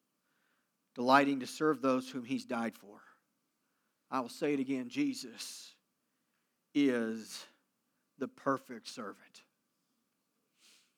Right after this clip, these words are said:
I'm gonna ask our worship team if you guys would get in place.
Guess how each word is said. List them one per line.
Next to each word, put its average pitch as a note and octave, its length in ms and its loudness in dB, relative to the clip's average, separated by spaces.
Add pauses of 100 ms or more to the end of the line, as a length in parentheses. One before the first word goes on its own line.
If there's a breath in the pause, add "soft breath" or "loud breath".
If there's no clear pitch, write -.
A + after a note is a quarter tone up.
(2500)
I'm C3 80 -2
gonna C3 100 6
ask C3+ 140 -2
our A2+ 60 -6
worship B2+ 340 0
team A#2+ 180 -4
if A#2 100 -8
you B2+ 60 -4
guys B2+ 240 4
would A#2+ 80 -12
get B2 100 -4
in A#2+ 120 -6
place. C3 500 0